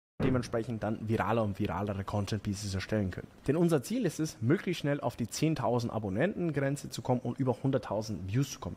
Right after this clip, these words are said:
Denn das sind die Mindestaufnahmekriterien in das TikTok Creativity Beta Program. Und die meisten von euch, die das wirklich gut angehen, können das sogar in nur einem Monat schaffen. Gute Nischen, die zum Beispiel Mega-Views generieren, sind zum Beispiel Game-Nischen,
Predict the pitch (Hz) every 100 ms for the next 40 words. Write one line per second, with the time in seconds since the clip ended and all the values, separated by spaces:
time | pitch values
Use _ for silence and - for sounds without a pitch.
0 | - 90 143 185 - - - 113 107 180
1 | 190 - 127 - 123 117 107 - 120 113
2 | - 120 113 - 113 113 - 107 104 123
3 | 107 92 92 - 92 - - - - -
4 | - - 104 101 131 214 160 180 - -
5 | 123 107 120 - 127 123 - - 104 -
6 | 208 208 160 190 131 160 - - 123 156
7 | 131 - 113 120 - 110 120 98 107 101
8 | 104 - - - - - 220 196 175 185
9 | 175 160 151 135 143 139 123 139 190 185
10 | 147 143 143 127 120 131 117 147 190 117
11 | 120 - 110 - 120 160 190 185 220